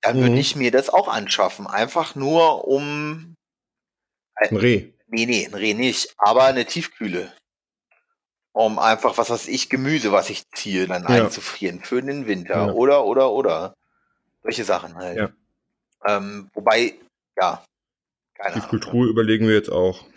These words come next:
Speaker 1: Ja, du
Speaker 2: Aber dafür muss erstmal Platz im Keller sein.
Speaker 1: du hast einfach auch mal Sachen, die musst du in eine Tiefkühltruhe packen, ne? Was weiß ich, ey, wenn du zu viel gekocht hast oder,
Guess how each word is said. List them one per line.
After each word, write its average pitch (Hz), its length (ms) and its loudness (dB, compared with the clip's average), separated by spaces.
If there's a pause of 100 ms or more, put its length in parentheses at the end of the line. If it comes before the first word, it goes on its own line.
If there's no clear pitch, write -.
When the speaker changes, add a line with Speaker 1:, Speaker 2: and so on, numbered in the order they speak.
(440)
Speaker 1:
Ja, 131 300 4
du 110 100 -10
Speaker 2:
Aber 113 160 -6
dafür 110 220 0
muss 107 120 -6
erstmal 113 260 2
Platz 104 200 0
im 113 80 2
Keller 95 240 0
sein. 92 340 -4
Speaker 1:
du 131 120 -4
hast 135 200 2
einfach 143 300 2
auch 135 160 0
mal 131 220 4
Sachen, 135 680 -2 (100)
die 113 80 -8
musst 127 300 -4
du 139 80 2
in 120 100 2
eine 127 100 0
Tiefkühltruhe 101 680 -4
packen, - 440 -12
ne? 107 220 -2 (200)
Was 113 300 -2
weiß 113 180 -4
ich, - 240 -6
ey, 98 100 -4
wenn 107 100 -4
du 120 100 -2
zu 147 100 -4
viel 151 160 -2
gekocht 135 420 0
hast 117 220 0
oder, 131 340 2